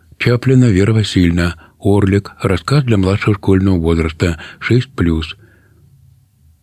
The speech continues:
Издание подготовлено Российской государственной библиотекой для слепых, две тысячи шестнадцатый год. Одна книга по Брайлю. Текст печатается междустрочечным шрифтом. Перепечатано с издания "Москва",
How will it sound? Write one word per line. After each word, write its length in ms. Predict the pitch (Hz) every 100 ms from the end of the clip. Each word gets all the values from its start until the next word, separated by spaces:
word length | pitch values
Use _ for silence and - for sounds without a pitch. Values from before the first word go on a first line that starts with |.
| -
Издание 440 | 95 87 131 135 131
подготовлено 580 | 101 92 87 98 95
Российской 400 | 90 82 95 -
государственной 580 | 92 85 90 85 - 87
библиотекой 500 | 82 82 82 87 90
для 120 | 85
слепых, 480 | 82 92 90 135 123 - - -
две 160 | 95 85
тысячи 320 | 98 131 -
шестнадцатый 680 | 131 92 90 82 90 98 87
год. 280 | 80 85 82 -
Одна 380 | - 87 82 123
книга 500 | 131 87 87 92 101 -
по 120 | -
Брайлю. 560 | 85 82 82 80 82 80 - - - -
Текст 280 | 120 147 -
печатается 640 | 139 - 127 127 123 117
междустрочечным 960 | 95 127 143 131 87 87 104 98 107 101
шрифтом. 640 | - 87 80 - 85 82 - - - -
Перепечатано 680 | 95 92 98 95 87 90
с 100 | 85
издания 480 | 92 85 87 87 87
"Москва", 540 | 85 82 - 95 92